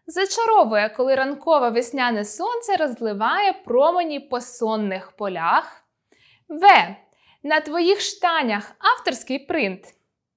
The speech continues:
Г. Лазити по деревах — заняття, що гартує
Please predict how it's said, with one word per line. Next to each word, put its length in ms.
Г. 320
Лазити 600
по 140
деревах — 720
заняття, 680
що 380
гартує 720